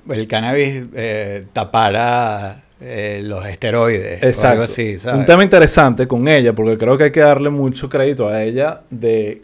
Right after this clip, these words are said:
Speaker 2: porque tú ves que cuando esto, los atletas les pasa esto, eh, se esconden, lo niegan,
Speaker 1: Ujú.
Speaker 2: le echan la culpa a lo que se-, ¿sabes? Como que suele
Speaker 1: Sí.
Speaker 2: ser un tema incómodo.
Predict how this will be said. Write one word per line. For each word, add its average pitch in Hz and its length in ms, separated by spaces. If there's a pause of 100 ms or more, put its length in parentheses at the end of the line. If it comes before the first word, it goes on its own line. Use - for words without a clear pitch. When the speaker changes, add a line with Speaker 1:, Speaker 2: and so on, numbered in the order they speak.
Speaker 2:
porque 117 260
tú 135 180
ves 147 180
que - 60
cuando 151 300
esto, 160 260
los 123 160
atletas 113 460
les 151 100
pasa 123 400
esto, 131 380 (600)
eh, 101 380
se 117 120
esconden, 123 720
lo 104 80
niegan, 117 760
Speaker 1:
Ujú. 113 80
Speaker 2:
le 107 80
echan 131 180
la 110 120
culpa 101 240
a - 20
lo 127 100
que 110 80
se-, - 180
¿sabes? 120 260
Como 113 220
que 110 100
suele 143 340
Speaker 1:
Sí. - 80
Speaker 2:
ser 151 160
un 156 100
tema 147 640
incómodo. 135 720